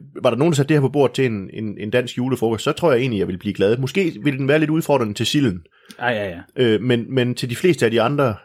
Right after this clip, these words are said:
Speaker 1: øh, hvad skal man sige, klassiske retter på et julefrokostbord, der tænker jeg faktisk, at den ville gøre sig godt.
Speaker 2: Øh, ja, helt sikkert, altså igen, leverpostejen, medisteren, øh, øh, de der ting, som, som har noget fedme og nogle ting også, fordi den, den har sammen med røgen noget bitterhed, som, som helt klart kan arbejde med det.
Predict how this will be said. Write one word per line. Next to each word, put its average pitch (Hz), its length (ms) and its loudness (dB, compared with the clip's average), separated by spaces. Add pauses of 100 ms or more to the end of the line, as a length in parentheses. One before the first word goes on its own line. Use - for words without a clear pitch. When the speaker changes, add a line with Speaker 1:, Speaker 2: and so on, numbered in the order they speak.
Speaker 1:
øh, 107 220 0
hvad 110 100 -2
skal - 120 -8
man 110 60 -6
sige, 123 140 -2
klassiske - 420 0
retter 117 220 2
på 117 120 0
et 104 80 -2
julefrokostbord, 117 600 -2
der 139 60 -2
tænker 165 260 0
jeg 113 80 2
faktisk, 123 200 0
at 104 80 -4
den 110 120 -4
ville 107 160 -4
gøre 117 100 4
sig 123 100 -4
godt. 107 220 -2 (140)
Speaker 2:
Øh, 113 100 -6 (140)
ja, 147 120 2
helt 175 260 2
sikkert, 135 220 0
altså 110 200 -4
igen, 131 340 -2
leverpostejen, 131 580 0
medisteren, 113 680 -4
øh, 101 380 -8 (140)
øh, 107 140 -4 (340)
de 156 80 -2
der 139 140 6
ting, 147 240 2
som, 120 220 -2
som 117 180 -2
har 147 120 4
noget 123 200 0
fedme 151 320 0
og 127 60 -4
nogle 117 160 -8
ting 147 180 -4
også, 135 160 -6
fordi 123 140 -10
den, 113 300 -6
den 113 120 -2
har 160 380 2 (720)
sammen 147 280 0
med 123 80 0
røgen 131 200 2
noget 110 200 -4
bitterhed, 127 440 -2 (300)
som, - 220 -14
som 104 260 -10
helt 139 200 -4
klart 113 220 -4
kan 107 100 -6
arbejde 117 360 -4
med 101 80 -14
det. 113 120 -14